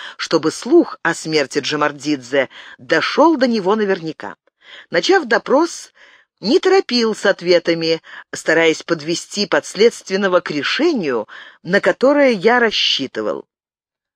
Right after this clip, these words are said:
Главный упор сделал на показания Дадиани, Ларисы Гогунавы и Таисии Афанасьевны, как бы забывая при этом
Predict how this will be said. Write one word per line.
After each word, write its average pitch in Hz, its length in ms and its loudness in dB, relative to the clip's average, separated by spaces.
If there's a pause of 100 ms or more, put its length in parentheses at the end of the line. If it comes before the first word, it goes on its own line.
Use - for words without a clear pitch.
(100)
Главный 180 420 2
упор 185 300 0
сделал 165 500 6 (220)
на 143 100 -2
показания 147 640 0
Дадиани, 151 800 2 (220)
Ларисы 165 580 0
Гогунавы 131 720 0 (260)
и 269 160 -4
Таисии 247 500 0
Афанасьевны, 131 920 -4 (880)
как 202 240 -2
бы 185 540 4
забывая 311 520 2
при 208 180 0
этом 190 260 0